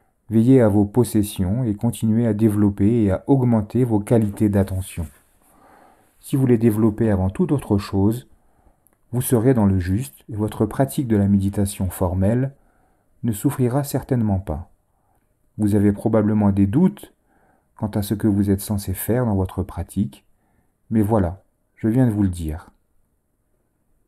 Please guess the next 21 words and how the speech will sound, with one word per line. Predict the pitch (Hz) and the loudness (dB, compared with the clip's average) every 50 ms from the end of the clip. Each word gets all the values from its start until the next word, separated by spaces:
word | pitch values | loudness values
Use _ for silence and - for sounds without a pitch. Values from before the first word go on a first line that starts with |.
| _ _ - | _ _ -6
Mais | 101 101 | -2 -2
vous | 98 92 101 | -2 0 0
devrez | 101 98 101 95 92 95 95 92 | 0 2 2 0 0 0 -2 -2
vraiment | 87 82 90 - 135 143 143 131 117 117 | -2 -2 0 2 4 4 4 4 4 4
vous | 107 104 104 101 | 2 0 0 -2
y | 101 98 | -2 -2
tenir | - 98 92 95 95 95 104 131 151 143 120 | 0 0 0 2 2 2 2 0 0 -2 -4
jusqu'à | 104 101 - - 113 104 | -6 -6 -6 -6 -6 -6
ce | 98 - | -6 -6
que | - 110 | -2 0
l'attention | 101 98 123 151 147 123 113 107 98 - - 101 101 104 | 2 2 2 2 2 0 -4 -4 -6 -6 -4 -2 -2 -2
soit | 104 - - 98 92 95 - | -2 -4 -4 -4 -2 -2 -4
parfaite. | 98 95 - - - 76 73 - - - _ _ _ _ _ _ _ _ _ _ _ _ _ _ _ _ _ _ _ - | -6 -6 -6 -8 -8 -8 -8 -8 -12 -20 _ _ _ _ _ _ _ _ _ _ _ _ _ _ _ _ _ _ _ -6
Elle | 104 101 | -2 0
augmentera | 104 104 101 104 104 104 101 101 - - 101 101 | 2 4 4 4 4 2 2 0 -2 -4 -4 -4
progressivement | 101 - - 139 131 104 117 117 101 - - 104 101 98 98 90 82 90 131 156 - - - - - - - _ _ | -2 0 2 2 2 4 2 0 0 0 -2 -4 -2 -2 -2 -2 -2 -4 -6 -8 -10 -16 -20 -20 -20 -20 -20 _ _
jusqu'à | - 113 - - - 139 135 | -10 -10 -6 -2 0 0 0
ce | - - | 0 -2
que | 120 - - | -4 0 2
vous | 120 113 110 113 113 | 0 2 2 -2 -4
sentiez | 107 - - 147 143 139 - - - 104 101 120 160 - | -4 -4 -4 -4 -4 -4 -6 -4 0 2 2 2 0 -2